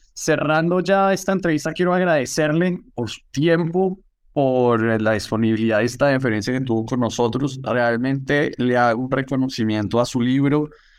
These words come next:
Es realmente un punto de partida esencial para todo aquel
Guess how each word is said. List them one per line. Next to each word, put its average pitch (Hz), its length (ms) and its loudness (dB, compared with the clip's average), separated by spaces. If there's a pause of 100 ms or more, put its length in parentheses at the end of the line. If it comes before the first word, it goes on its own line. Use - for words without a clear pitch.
(420)
Es 131 260 -2
realmente 147 640 2
un 139 160 -4
punto 160 320 -2
de 151 100 2
partida 131 680 0
esencial 139 880 0
para 139 320 2
todo 120 320 0
aquel 135 760 0